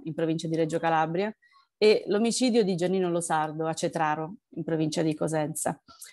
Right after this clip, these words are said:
Sono due storie tutto sommato poco note, una data però per, eh, Ciconte simbolica ma anche concreta,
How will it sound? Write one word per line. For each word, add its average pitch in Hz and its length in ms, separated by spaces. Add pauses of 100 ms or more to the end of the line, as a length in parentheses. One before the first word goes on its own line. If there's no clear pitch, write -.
Sono 262 380
due 254 220
storie 247 720 (420)
tutto 247 340
sommato 202 840 (180)
poco 214 380
note, 175 440
una 175 220
data 208 340
però 190 300
per, 180 260
eh, 165 400
Ciconte 190 540
simbolica 180 600
ma 175 220
anche 202 340
concreta, 185 760